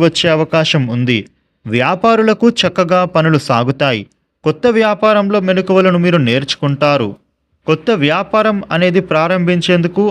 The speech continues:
అవకాశాలు కనిపిస్తూ ఉన్నాయి. అదేవిధంగా పార్ట్నర్‌షిప్ వ్యాపారంలోనూ మీరు ఇన్వెస్ట్‌మెంట్స్ అనేవి చేస్తారు. షేర్లు, భూములు, క్రయ విక్రయాలు మీకు రేపటి రోజున లాభాల బాటలో సాగుతాయి. ఈ రాశి వ్యక్తులకు రేపటి రోజు చేయాలనుకున్న ఏ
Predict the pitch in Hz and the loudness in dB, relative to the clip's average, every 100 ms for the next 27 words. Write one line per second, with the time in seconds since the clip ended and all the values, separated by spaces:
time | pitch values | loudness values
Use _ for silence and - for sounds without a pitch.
0 | - 127 151 170 160 - 156 160 185 147 | -2 -2 -2 -2 -2 0 0 0 -2 -2
1 | 131 135 143 - 143 139 139 127 104 - | -2 -2 -4 -2 -2 0 0 -2 -4 -10
2 | _ _ _ 113 135 214 247 233 220 208 | _ _ _ -4 2 2 4 2 2 2
3 | 214 208 151 165 196 185 196 175 180 175 | 0 0 -2 0 -2 0 -2 0 -2 0
4 | 185 180 175 175 196 196 196 143 139 165 | 0 0 2 0 2 0 2 2 2 0
5 | 160 165 160 - 165 160 147 156 127 127 | 0 0 0 0 0 2 0 0 0 0
6 | 123 151 139 110 - _ _ - - 175 | 0 -2 0 -2 -4 _ _ -6 -2 0
7 | 202 180 185 190 131 120 156 170 165 165 | 0 0 2 2 2 0 2 2 4 2
8 | 165 127 147 160 151 165 160 160 156 151 | 2 -2 0 0 -2 -2 0 0 -2 0
9 | 156 135 131 147 160 151 156 143 120 120 | 0 2 0 0 0 0 0 0 0 0
10 | 127 113 147 165 156 151 147 151 - 107 | 0 -2 -2 0 0 0 -2 -2 -4 -4
11 | 120 - 135 113 - _ _ _ 127 139 | -4 -2 -2 -2 -6 _ _ _ -2 0
12 | 117 139 - 202 113 120 - 214 208 208 | 0 -2 -2 0 0 -4 -2 -2 0 2
13 | 185 185 185 175 180 175 180 - - - | 2 2 2 4 4 4 2 0 -6 -2
14 | 165 202 202 196 190 185 127 120 | 2 2 0 -2 -2 -2 0 0